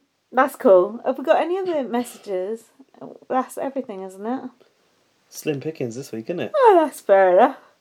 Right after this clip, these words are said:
Speaker 1: Thanks, Lorcan, for your email. Sorry we didn't read it all out. Just, you know,
Speaker 2: I know, I
Speaker 1: trying to
Speaker 2: don't
Speaker 1: be
Speaker 2: think it's
Speaker 1: considerate.
Speaker 2: fair on the people that are trying to watch American Ra-, American Race.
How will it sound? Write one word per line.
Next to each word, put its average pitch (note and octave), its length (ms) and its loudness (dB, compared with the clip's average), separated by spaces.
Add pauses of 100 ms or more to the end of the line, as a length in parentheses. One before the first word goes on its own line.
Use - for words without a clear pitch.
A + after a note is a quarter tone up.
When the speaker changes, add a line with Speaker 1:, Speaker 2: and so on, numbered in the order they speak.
(380)
Speaker 1:
Thanks, G#4 280 4
Lorcan, E4 360 0
for D#4 80 -10
your C4+ 140 6
email. C4+ 240 0
Sorry D4 260 -2
we - 60 -12
didn't A3+ 180 -2
read G3+ 180 -4
it - 80 -6
all F#3 160 -2
out. G#3+ 300 -2
Just, - 360 -20
you A3+ 100 -10
know, F#3+ 320 -12 (480)
Speaker 2:
I E3 140 4
know, F#3 180 4
I F#3 40 6
Speaker 1:
trying B3+ 40 4
to G#3 60 4
Speaker 2:
don't G#3 60 6
Speaker 1:
be A#3+ 120 4
Speaker 2:
think - 60 2
it's G#3 200 2
Speaker 1:
considerate. F#3 240 4
Speaker 2:
fair D3 320 6
on C3 100 -2
the B2+ 60 -10
people B2+ 180 -8
that B2+ 100 -4
are A#2 40 -6
trying C3 280 -4
to B2+ 80 -2
watch B2 400 -6
American B2 440 -8
Ra-, B2+ 120 -6 (360)
American B2 460 -8
Race. A#2 460 -10